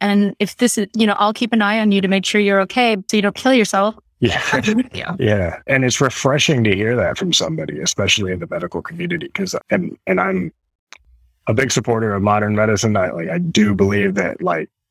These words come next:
Speaker 2: there's so many miracle cures and things that have been created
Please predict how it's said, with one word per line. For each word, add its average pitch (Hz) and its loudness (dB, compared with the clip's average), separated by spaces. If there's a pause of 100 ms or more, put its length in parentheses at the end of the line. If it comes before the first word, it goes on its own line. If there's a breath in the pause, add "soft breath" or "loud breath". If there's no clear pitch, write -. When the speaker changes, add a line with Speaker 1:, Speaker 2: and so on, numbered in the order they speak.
(140)
Speaker 2:
there's - 0
so 107 0
many 95 0
miracle 185 2
cures 190 0
and 185 -10
things 196 -2
that 185 0
have 180 -2 (320)
been 170 0 (180)
created 180 2